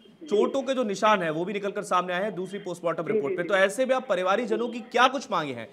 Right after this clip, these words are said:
Speaker 1: क्योंकि जो आरोपी है वो तो पहले से गिरफ्तार है, तो क्या कानून की धाराएं बढ़ाने की बात की जा रही है, क्या अन्य धाराओं में मुकदमा लिखने की बात की जा रही है?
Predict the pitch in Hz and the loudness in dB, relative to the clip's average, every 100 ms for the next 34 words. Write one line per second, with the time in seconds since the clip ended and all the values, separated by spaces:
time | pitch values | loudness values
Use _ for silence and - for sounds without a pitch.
0 | - - - 220 277 269 214 214 214 269 | -18 -18 -6 -2 4 8 10 8 4 4
1 | 269 247 233 226 247 269 285 262 214 202 | 6 6 2 2 6 6 6 4 2 2
2 | 175 135 143 220 220 240 262 277 - - | 0 0 -2 -4 2 6 6 4 -6 -20
3 | - - 202 233 254 254 170 175 196 233 | -18 2 4 4 0 -4 0 4 6 6
4 | 196 175 190 226 226 214 220 226 214 208 | 4 4 2 0 4 4 4 -2 2 2
5 | 214 240 240 226 185 214 220 175 190 214 | 0 -2 0 0 0 0 0 0 2 2
6 | 226 175 190 220 214 196 240 214 175 165 | 0 -2 -2 0 0 0 -4 -2 -2 -4
7 | 143 113 101 82 | -6 -10 -10 -14